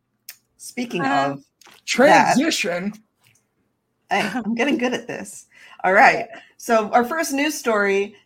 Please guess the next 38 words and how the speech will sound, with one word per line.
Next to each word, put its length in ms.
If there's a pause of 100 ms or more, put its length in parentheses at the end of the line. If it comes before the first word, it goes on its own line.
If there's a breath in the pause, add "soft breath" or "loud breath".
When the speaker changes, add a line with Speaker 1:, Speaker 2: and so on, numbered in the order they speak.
(160)
Speaker 1:
is 260
a 100
heartbreaker 800
for 100
all 160
of 100
you 80
who've 80
been 100
watching 300
Pokemon 680
for 120
over 180
twenty 320
years. 360
Ash 300
is 380 (500)
retiring, 840 (240)
quote 200
unquote, 380 (100)
at 160
least 460 (500)
from 220
the 140
anime. 280
It 420 (300 soft breath)
seems 240
like 140
they're 140
finally 360
putting 380
<laughs> 0
good 160
old 240
boy 240
out 180
to 80
pasture 840